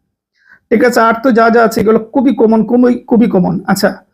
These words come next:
কেয়ার অফ এর বিষয়টা আমি একটু বলে দিই, এটা অনেকে জিজ্ঞেস করেন।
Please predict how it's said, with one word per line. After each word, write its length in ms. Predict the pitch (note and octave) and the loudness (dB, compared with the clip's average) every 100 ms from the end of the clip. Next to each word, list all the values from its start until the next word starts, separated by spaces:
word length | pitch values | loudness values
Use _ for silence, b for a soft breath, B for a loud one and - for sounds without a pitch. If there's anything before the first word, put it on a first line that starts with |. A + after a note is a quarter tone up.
| B B B B B B _ _ - A3 - - | B B B B B B _ _ -4 -2 0 0
কেয়ার 200 | B3+ C#4 | 2 2
অফ 200 | A#3+ C4 | 0 0
এর 220 | B3 A#3 | 0 0
বিষয়টা 340 | G#3 A3 G#3+ | 0 2 2
আমি 120 | G#3 | 0
একটু 160 | G3+ G#3 | 0 2
বলে 200 | F#3+ G3 | 2 2
দিই, 100 | G3 | 2
এটা 140 | F#3+ | 0
অনেকে 240 | G3 G3+ G3+ | 0 0 -2
জিজ্ঞেস 280 | F#3 G3 F#3+ | -2 -2 -2
করেন। 240 | G3 | -4